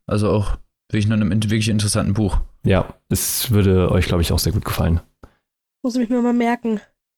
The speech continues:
Speaker 3: Kann auf einen Weihnachtswunschzettel rutschen.
Speaker 2: Ja. <laughs>
Speaker 3: <laughs>
Speaker 2: Das, das Hörbuch ist auch bei Spotify, glaub ich, komplett.
Speaker 3: Ah, perfekt.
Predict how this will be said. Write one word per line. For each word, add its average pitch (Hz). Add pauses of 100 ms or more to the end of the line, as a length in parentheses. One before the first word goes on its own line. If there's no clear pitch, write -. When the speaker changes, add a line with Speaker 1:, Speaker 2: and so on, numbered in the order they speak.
(200)
Speaker 3:
Kann 208
auf 208
einen 208
Weihnachtswunschzettel 208
rutschen. 196 (580)
Speaker 2:
Ja. 87
<laughs> - (760)
Speaker 3:
<laughs> - (420)
Speaker 2:
Das, -
das -
Hörbuch 120 (260)
ist -
auch 104
bei 95
Spotify, 87
glaub 87
ich, - (280)
komplett. - (240)
Speaker 3:
Ah, 254 (260)
perfekt. -